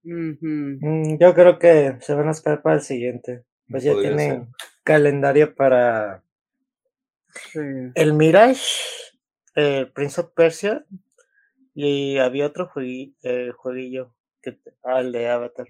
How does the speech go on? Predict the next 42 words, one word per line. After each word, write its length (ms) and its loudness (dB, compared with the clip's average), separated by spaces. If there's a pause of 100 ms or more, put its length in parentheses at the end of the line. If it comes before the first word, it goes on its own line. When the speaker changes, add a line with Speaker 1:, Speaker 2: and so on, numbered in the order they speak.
Speaker 2:
Pues 140 -16
ya 140 -6
tienen 240 -8
Speaker 1:
Mm. 40 -14
Speaker 2:
calendario. 1000 -6 (1040)
Speaker 3:
O 80 -6
sea, 100 0
nomás 260 -2
dos, 220 -2
pues. 240 -6
<laughs> 360 -14 (220)
Speaker 2:
Sí. 80 -6
Speaker 1:
Ajá, 360 0
sí, 180 -4
Avatar 540 -2
es 140 -14
de, 180 0
es 200 -4
de 100 -6
chocolate. 540 -8 (180)
Speaker 3:
Sí, 120 -10
sí, 300 0
sí. 220 0
Speaker 1:
<laughs> 600 -8 (600)
Speaker 3:
Es 60 -20
como 200 0
la 160 -2
película, 440 -4
güey. 240 -10
Nada 180 -8
más 140 -6
la 100 -2
ve 100 0
la 100 -6
gente 220 -8
que 120 -4
le 80 -2
gusta 200 -4
sufrir. 380 -10 (480)
Speaker 1:
Ajá. 320 -12 (2750)
Pero 220 -8
ok, 120 -20